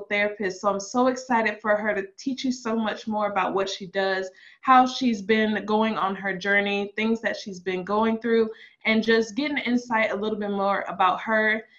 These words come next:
and what she does in this world and makes her impact. So hi, Himali, how are you doing today?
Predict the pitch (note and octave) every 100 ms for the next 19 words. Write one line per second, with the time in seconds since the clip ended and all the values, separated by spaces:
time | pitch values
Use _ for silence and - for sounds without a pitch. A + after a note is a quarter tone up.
0 | _ - G3+ F#3+ F#3 - G3 F3+ F3 E3+
1 | E3 F3 E3+ E3+ F3 F3+ F3 F3 E3+ F3+
2 | _ F#3+ F#3 F#3 F#3 E3 E3 F3 F3 D3+
3 | - G#3 G3+ G3+ B3+ D#4 E4 A#3+ A3+ A3
4 | A#3+ A3+ A3 A3+ B3 C#4+ C#4 A3+ E3 E3